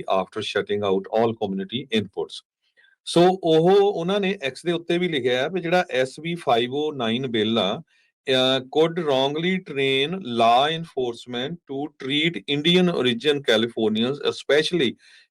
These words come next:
Hindus, as foreign agents। ਸੋ ਇਹ ਆ, ਦੇਖੋ, ਜਦ ਕਿ ਇਸ ਬਿੱਲ ਦੇ ਵਿੱਚ ਇਹ ਆ ਵੀ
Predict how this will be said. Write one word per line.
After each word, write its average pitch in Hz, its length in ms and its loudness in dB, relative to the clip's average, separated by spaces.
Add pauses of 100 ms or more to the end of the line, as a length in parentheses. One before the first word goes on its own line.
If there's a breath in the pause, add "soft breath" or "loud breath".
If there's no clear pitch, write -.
(120)
Hindus, 185 360 4
as 139 400 2
foreign 156 480 2
agents। 98 580 -8 (840)
ਸੋ 170 260 -2
ਇਹ 180 220 6
ਆ, 127 60 2
ਦੇਖੋ, 120 380 -8
ਜਦ 139 240 -2
ਕਿ 190 180 -2
ਇਸ 190 140 -2
ਬਿੱਲ 151 280 -4
ਦੇ 175 120 0
ਵਿੱਚ 185 200 -4
ਇਹ 156 300 0
ਆ 156 260 2
ਵੀ 170 460 -6